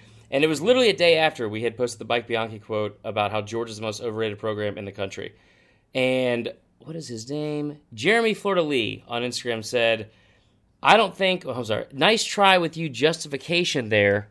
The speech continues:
except you by far bash on the Gators more than any other team, religiously. Should think about changing your name to Licking U G A's Bowl, or giving me a few, give me a few, I can come up with better."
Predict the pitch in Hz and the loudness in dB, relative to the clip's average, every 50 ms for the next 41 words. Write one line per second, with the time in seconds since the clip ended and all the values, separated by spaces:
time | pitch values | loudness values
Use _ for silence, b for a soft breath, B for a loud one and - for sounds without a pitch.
0 | _ _ - 127 131 - - - 156 147 - - 151 165 170 175 175 170 123 135 | _ _ -2 -2 -2 0 4 4 4 4 4 2 -2 0 2 2 0 4 6 8
1 | 143 170 190 190 - 196 180 160 151 139 139 131 110 110 131 139 147 160 170 - | 8 8 8 6 4 6 8 8 8 8 6 4 2 2 2 4 4 2 0 -2
2 | - 156 151 151 151 143 131 127 123 123 123 123 123 117 117 117 120 127 123 117 | -4 -6 -4 -4 -4 -2 2 2 2 4 2 0 -2 -2 -4 -2 -2 0 0 -2
3 | 110 - - 131 139 147 143 143 135 127 123 117 - - 147 131 113 98 95 98 | -4 -4 -4 -4 -2 0 0 0 0 0 -2 -4 -6 -6 -4 -2 -2 -4 -6 -8
4 | b b b b b b b b _ 120 127 127 131 165 165 151 123 113 - 107 | b b b b b b b b _ -2 0 2 2 2 2 0 -4 -6 -6 -6
5 | 104 104 98 - b b b b b b b - - 143 139 - - 175 196 190 | -6 -8 -8 -12 b b b b b b b -6 -4 -2 -2 0 0 0 0 0
6 | 202 185 190 175 180 - - 180 175 185 175 165 175 180 175 175 165 147 139 139 | 2 0 0 0 0 -2 -2 -2 -2 -2 -2 -4 -4 -4 -4 -2 0 2 2 2
7 | 135 135 131 - 127 113 107 110 135 170 165 - 175 160 156 156 160 160 139 143 | 2 -2 -4 -4 -6 -6 -2 -2 -2 -2 -2 -4 -6 -6 -6 -6 -6 -6 -8 -6
8 | 147 147 147 147 147 143 117 101 101 123 127 127 107 98 90 85 - - _ _ | -2 0 2 2 2 0 -4 -2 0 2 4 4 4 2 0 -2 -8 -12 _ _
9 | _ _ _ _ _ _ _ _ _ _ _ - 127 120 117 107 135 160 170 175 | _ _ _ _ _ _ _ _ _ _ _ -2 -2 -2 0 2 2 2 4 2
10 | 170 165 165 160 147 127 - - - - 160 165 165 151 147 - - - 135 127 | 0 0 0 0 0 0 -2 -4 -10 -6 -4 0 0 0 0 -2 -4 -10 -6 -2
11 | 190 214 185 208 208 196 185 160 - - 190 190 185 175 156 - 131 151 160 - | 0 0 2 2 0 0 0 -2 -4 -6 -4 -2 -2 -2 -2 0 0 0 0 -2
12 | 160 147 - 160 151 151 147 143 147 139 123 - - 113 - - - - - | -6 -6 -4 -4 -2 0 -2 -2 -2 -6 -8 -6 -4 -4 -4 -4 -8 -12 -16